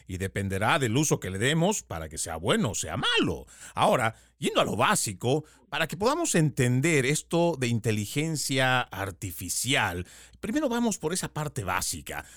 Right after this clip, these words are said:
¿Dónde lo encontramos? ¿Cómo sin saber incluso podríamos estar usando esta tecnología, Pablo?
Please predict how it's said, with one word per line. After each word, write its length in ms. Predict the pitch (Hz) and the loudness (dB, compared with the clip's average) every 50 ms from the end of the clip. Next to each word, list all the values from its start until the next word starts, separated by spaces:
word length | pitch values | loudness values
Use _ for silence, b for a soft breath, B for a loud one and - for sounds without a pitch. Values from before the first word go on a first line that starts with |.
| B B | B B
¿Dónde 300 | - - 254 311 320 285 | 2 4 4 4 6 4
lo 180 | 247 208 185 170 | 4 6 6 4
encontramos? 840 | 151 123 - 127 120 117 - 143 170 196 202 208 214 214 202 - | 4 2 0 0 0 0 2 2 4 4 4 2 2 0 0 -2
¿Cómo 240 | - - 453 494 453 | 0 -2 -2 0 0
sin 240 | - - 202 185 202 | 0 2 4 4 4
saber 400 | - - - 135 170 370 403 349 | 4 4 2 2 4 4 4 4
incluso 420 | 277 196 - 262 277 294 - 233 | 2 2 2 2 2 4 4 2
podríamos 520 | 156 160 175 180 202 220 220 220 202 160 139 | 2 2 0 2 2 2 2 2 2 2 2
estar 260 | 139 131 - 180 185 | 2 2 2 2 2
usando 380 | 165 127 - 170 220 226 196 175 | 2 2 4 2 2 4 2 2
esta 280 | 143 - - 123 113 | 2 2 0 0 0
tecnología, 680 | - 113 101 104 101 101 98 107 - - 262 - 123 - | 0 -2 -2 0 0 0 -2 -4 -4 -4 -2 -2 -2 0
Pablo? 380 | - 233 285 226 - - - | 0 0 0 0 -2 -4 -6